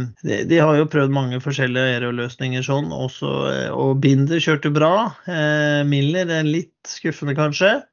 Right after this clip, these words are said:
Eh, så, eh, og så var det vel Acosta var vel sånn midt på tre, mens,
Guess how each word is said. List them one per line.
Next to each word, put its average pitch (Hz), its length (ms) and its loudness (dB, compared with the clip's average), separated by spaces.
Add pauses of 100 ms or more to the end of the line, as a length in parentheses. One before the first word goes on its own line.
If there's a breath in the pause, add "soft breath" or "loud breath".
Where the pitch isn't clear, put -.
(640 soft breath)
Eh, 143 480 2
så, 151 200 0 (600)
eh, 139 320 2
og 131 100 -6
så 143 140 -2
var 131 160 0
det 127 80 -2
vel 127 260 0
Acosta - 800 -4
var 131 220 0
vel 135 80 -8
sånn 135 160 0
midt 127 160 -6
på 147 100 -2
tre, 160 220 2
mens, 147 320 -2